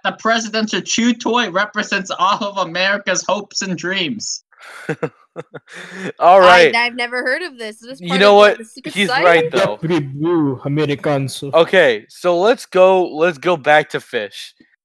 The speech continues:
Speaker 2: How, ho-, um, how many fish do you think it would take to beat both the U S and the Soviet armies?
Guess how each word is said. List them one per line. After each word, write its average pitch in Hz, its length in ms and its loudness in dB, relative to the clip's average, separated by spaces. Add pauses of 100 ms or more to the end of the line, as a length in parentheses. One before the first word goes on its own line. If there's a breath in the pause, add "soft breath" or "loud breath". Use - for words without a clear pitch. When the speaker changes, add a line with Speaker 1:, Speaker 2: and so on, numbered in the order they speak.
(240)
Speaker 2:
How, 220 480 4 (180)
ho-, 165 720 4
um, 160 180 -6 (460)
how 196 320 2
many 208 340 -4
fish 156 400 -8
do 147 100 -10
you 160 80 -8
think 147 240 -12
it 147 80 -10
would 135 180 -10
take 131 360 -4 (260)
to 151 100 -4
beat 143 400 -14
both 160 320 2
the 147 120 -8
U 143 380 -4
S 151 180 0 (120)
and 143 260 -2
the 131 180 -4 (540)
Soviet 127 640 -2
armies? 107 680 -8